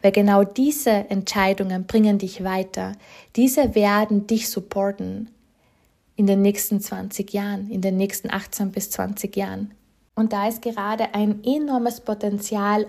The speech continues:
möglich, damit du in den Wachstum kommst, damit sich da auch langfristig eine Stabilität sich auch etablieren kann.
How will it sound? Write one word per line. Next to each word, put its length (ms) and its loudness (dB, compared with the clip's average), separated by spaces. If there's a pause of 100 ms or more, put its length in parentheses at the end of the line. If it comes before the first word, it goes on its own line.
möglich, 640 4
damit 400 0
du 120 0
in 100 -2
den 220 2
Wachstum 580 -4
kommst, 720 -2 (340)
damit 380 6
sich 200 -4
da 240 0
auch 140 -4
langfristig 720 0
eine 240 0
Stabilität 920 -2
sich 340 -8
auch 280 -2
etablieren 760 -2
kann. 400 -12